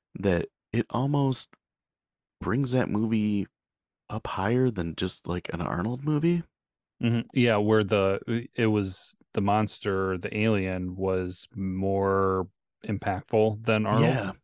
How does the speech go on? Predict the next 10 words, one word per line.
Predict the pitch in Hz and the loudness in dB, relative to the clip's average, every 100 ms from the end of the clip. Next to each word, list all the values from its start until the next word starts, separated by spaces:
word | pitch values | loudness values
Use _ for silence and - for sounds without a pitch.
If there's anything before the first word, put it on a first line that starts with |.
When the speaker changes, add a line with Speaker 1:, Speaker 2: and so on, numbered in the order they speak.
| - | -10
Speaker 1:
yeah. | - 101 | -2 0
Speaker 2:
Yeah. | 110 92 - _ _ _ _ _ | 0 0 -6 _ _ _ _ _
Speaker 1:
Yeah, | 113 107 | 4 4
I | 87 | 4
would | 104 | 2
say | - | 2
it's | 120 | 2
a | 104 | 2
very | 113 113 107 | 2 2 2
understated | 107 107 95 - 110 107 95 85 - | 2 0 4 4 4 2 0 -2 -6